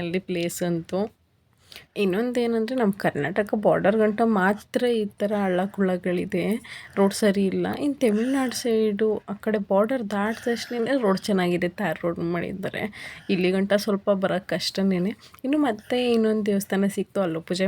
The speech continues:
ಮಾಡಿಸ್ಕೊಂಡು ಅಲ್ಲೇ ಪ್ರಸಾದ ಕೊಟ್ಟಿದ್ರು, ಅಲ್ಲೇ ತಿನ್ಕೊಂಡು ಮತ್ತೆ ಹೋದ್ವಿ. ಅಲ್ಲಿ ಹೋಗ್ತಾ ಸುಮಾರು ಊರುಗಳು ಸಿಗುತ್ತೆ, but ಅಂಗಡಿಗಳಿರಲ್ಲ, ಬರೀ ಕಾಡು ಆ, ಆ ಥರ ಇರುತ್ತೆ.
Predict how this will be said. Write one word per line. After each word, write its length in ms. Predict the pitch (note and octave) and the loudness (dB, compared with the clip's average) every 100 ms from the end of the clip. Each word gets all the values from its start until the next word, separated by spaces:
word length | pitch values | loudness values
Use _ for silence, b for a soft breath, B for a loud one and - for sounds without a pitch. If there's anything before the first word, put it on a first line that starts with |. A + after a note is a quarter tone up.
| G3+ | 2
ಮಾಡಿಸ್ಕೊಂಡು 480 | F#3 - F#3 F#3+ A3 B B - | 0 -4 -6 -4 -6 B B -2
ಅಲ್ಲೇ 180 | F3 G3 | -2 -2
ಪ್ರಸಾದ 340 | - E3+ E3+ E3+ F3 | -4 -4 -2 -2 -4
ಕೊಟ್ಟಿದ್ರು, 400 | E3+ F#3 F3+ G3+ B B B F#3 | -4 -2 -2 -4 B B B -2
ಅಲ್ಲೇ 160 | E3+ F3 F#3 | -2 0 0
ತಿನ್ಕೊಂಡು 460 | F3 F3 F3 G3 G#3 | 0 0 -2 0 0
ಮತ್ತೆ 240 | D#3+ - F3 | -2 -4 -2
ಹೋದ್ವಿ. 320 | E3 E3+ - - B B B - | -2 -4 -6 -8 B B B -4
ಅಲ್ಲಿ 180 | C#4 D#4 C4 | 0 4 4
ಹೋಗ್ತಾ 320 | A#3+ - C4+ - | 4 2 -2 0
ಸುಮಾರು 380 | A3 F#3+ G#3 B3 B3+ | 0 2 2 2 2
ಊರುಗಳು 320 | A3+ G#3 G#3 G3+ | 4 2 2 2
ಸಿಗುತ್ತೆ, 460 | G#3+ G3+ - - G3 A#3+ B B B C#4 | 0 0 -2 -2 -2 -2 B B B 0
but 120 | D4 - A3 | 0 2 2
ಅಂಗಡಿಗಳಿರಲ್ಲ, 840 | G#3 G#3+ A#3+ A#3+ A3 G3+ G3 G3 G3 G3 | 4 2 4 4 4 2 2 4 4 2
ಬರೀ 160 | G3+ G3+ G#3 | -2 2 6
ಕಾಡು 340 | F3+ F#3 F#3 F#3 - - F#3+ | 6 6 2 0 -2 -6 -4
ಆ, 40 | G#3 G3+ | -4 -4
ಆ 20 | G3+ G3+ | -2 0
ಥರ 120 | F#3 F#3 | 2 2
ಇರುತ್ತೆ. 360 | F#3 F3 - | 2 -2 -4